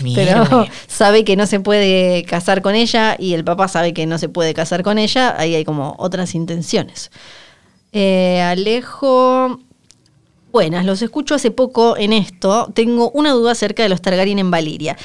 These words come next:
Speaker 2: Si eran medio pobres, si no eran tan copados como ahora, ¿quién es el que sueña y quiénes lo acompañan a Westeros? Han hablado antes de eso, pero me gustaría saber un toque más".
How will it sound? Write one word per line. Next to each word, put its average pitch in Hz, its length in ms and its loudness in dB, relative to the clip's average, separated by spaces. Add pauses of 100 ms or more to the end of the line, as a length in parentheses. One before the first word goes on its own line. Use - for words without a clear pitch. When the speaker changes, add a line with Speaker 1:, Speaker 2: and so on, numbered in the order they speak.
(140)
Speaker 2:
Si - 140 -4
eran 330 180 2
medio 240 320 2
pobres, 180 440 0
si 208 100 -6
no 208 80 0
eran 233 180 0
tan 220 140 -2
copados 202 340 -2
como 190 240 -2
ahora, 175 300 2
¿quién 277 240 -2
es 214 260 0
el 202 240 -2
que 190 140 -2
sueña 208 440 -2
y 196 80 -4
quiénes 202 240 0
lo 190 100 2
acompañan 180 500 -2
a 160 80 -2
Westeros? 170 600 -6
Han 254 140 2
hablado 214 380 2
antes 214 240 0
de 220 80 2
eso, 226 240 0
pero 175 140 -2
me 175 80 0
gustaría 185 320 -2
saber 190 160 -2
un 190 100 0
toque 185 160 -4
más". 165 240 -6